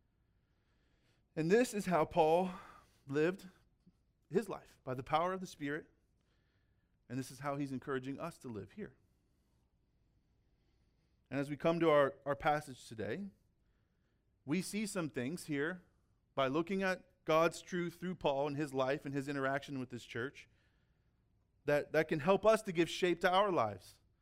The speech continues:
as we seek to live in response to this gospel, this pattern, right? This gospel-shaped life that is shaped not just by, "God, how can we live to be good?"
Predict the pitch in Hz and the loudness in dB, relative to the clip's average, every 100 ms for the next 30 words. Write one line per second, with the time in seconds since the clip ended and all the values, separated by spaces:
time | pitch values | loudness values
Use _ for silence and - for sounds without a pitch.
0 | _ _ _ _ _ - 135 185 196 175 | _ _ _ _ _ -6 -2 -2 -2 -6
1 | 139 156 143 175 165 131 - 143 143 - | -4 -2 2 4 4 0 -2 -4 -4 -2
2 | - 175 131 151 147 - 160 156 156 135 | 0 0 -2 -8 -8 -2 4 4 2 -6
3 | 120 127 - 165 170 139 107 101 107 131 | -6 -8 -8 -2 -2 -2 -6 -10 -10 -10
4 | - _ _ _ _ - 131 - 156 170 | -12 _ _ _ _ -10 -6 2 2 2
5 | 175 - - 160 135 131 156 139 - - | -4 -6 -2 -2 0 2 2 2 -4 -16
6 | _ _ _ _ _ _ _ _ _ _ | _ _ _ _ _ _ _ _ _ _
7 | _ - 139 131 - 190 190 160 190 214 | _ -10 -8 -4 4 4 6 4 2 2
8 | 208 202 190 175 - - 175 170 160 180 | 0 4 6 4 0 2 2 4 4 2
9 | 202 190 180 170 175 - 156 156 139 175 | 4 2 2 2 2 -2 -12 -6 2 2
10 | 151 139 | 2 0